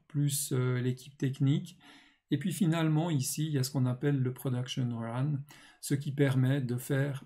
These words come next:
la mise en service qui suit les premiers jours de la mise en production. On finit le projet, comme la plupart des projets, avec une étape de closing, c'est-à-dire que c'est là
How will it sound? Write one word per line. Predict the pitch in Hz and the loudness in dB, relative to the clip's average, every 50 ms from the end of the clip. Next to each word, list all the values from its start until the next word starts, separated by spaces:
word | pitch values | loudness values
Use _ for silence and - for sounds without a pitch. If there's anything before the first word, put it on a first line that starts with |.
| - - | -8 -4
la | 131 127 127 135 | -2 2 2 4
mise | 143 147 147 147 139 143 | 6 6 6 6 6 4
en | 135 | 2
service | 131 - - 135 123 123 113 120 131 131 131 - | 2 0 -2 -2 -4 -4 -4 -4 -4 -4 -4 -6
qui | - - 139 | -2 0 0
suit | 135 147 - - - 170 180 185 | 2 2 0 0 0 0 0 2
les | 160 147 143 147 | 2 4 4 4
premiers | 147 - - 160 151 147 143 139 135 | 4 4 2 4 6 8 8 8 6
jours | 127 123 123 127 135 131 120 117 | 4 2 2 0 0 0 -2 -4
de | 113 135 135 | -2 0 2
la | 139 139 131 | 4 4 6
mise | 131 135 135 139 139 131 131 - - | 6 6 6 4 4 2 -2 -4 -4
en | 180 151 143 | 0 0 0
production. | 143 - 139 127 120 127 127 - - - - - - - _ - | 0 2 0 0 0 0 -2 -6 -8 -10 -10 -12 -14 -18 _ -2
On | 170 156 | 0 0
finit | - - 202 196 202 214 214 | 4 6 8 10 10 10 8
le | 196 170 165 170 | 8 8 6 6
projet, | - - 175 175 165 147 156 160 165 165 151 139 147 - | 4 2 2 2 4 4 4 4 4 4 2 0 0 0
comme | - 151 160 160 | 0 0 2 2
la | 160 147 | 2 2
plupart | 135 143 165 147 135 151 139 139 131 | 0 0 -2 0 2 4 4 4 4
des | 123 127 127 | 4 2 0
projets, | 127 - - 135 131 123 120 131 131 143 156 165 - | 0 0 0 0 2 2 2 2 2 2 0 0 -2
avec | - 139 120 131 127 127 - | -2 -2 0 0 -2 -2 0
une | - 127 127 | 0 2 2
étape | 127 127 127 - 127 123 123 - - 135 | 2 0 0 -2 -2 -2 -2 -4 -6 -4
de | 117 120 117 113 113 113 117 123 127 - | -4 -2 -2 -2 -4 -6 -8 -10 -12 -8
closing, | - - 131 127 127 117 131 139 156 165 156 143 | -2 0 2 2 2 2 2 2 4 4 2 0
c'est-à-dire | 143 - 139 131 139 127 120 113 127 127 127 123 - | 0 -2 -4 -2 -2 -2 -2 0 0 -2 -2 -2 -6
que | - 120 120 127 139 135 | -10 -10 -8 -8 -10 -10
c'est | - - - 123 123 | -8 -6 -4 -2 0
là | 120 123 127 147 147 - | 2 2 2 2 0 -2